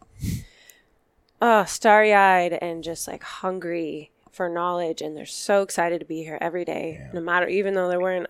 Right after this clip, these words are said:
Speaker 1: a dirty red shirt and they're soaking wet from sweating and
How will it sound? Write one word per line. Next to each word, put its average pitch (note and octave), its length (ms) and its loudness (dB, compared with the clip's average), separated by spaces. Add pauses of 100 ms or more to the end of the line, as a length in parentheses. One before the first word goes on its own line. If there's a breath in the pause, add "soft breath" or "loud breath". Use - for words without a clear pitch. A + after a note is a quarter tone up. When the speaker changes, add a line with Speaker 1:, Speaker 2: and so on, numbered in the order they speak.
(640)
Speaker 1:
a F#3+ 100 4
dirty F#3 500 0
red F3+ 220 2
shirt F#3 300 2
and E3 80 -6
they're E3+ 80 -2
soaking F#3 480 0
wet F3 220 2
from E3 100 -20
sweating F3+ 500 2
and D#3+ 220 -6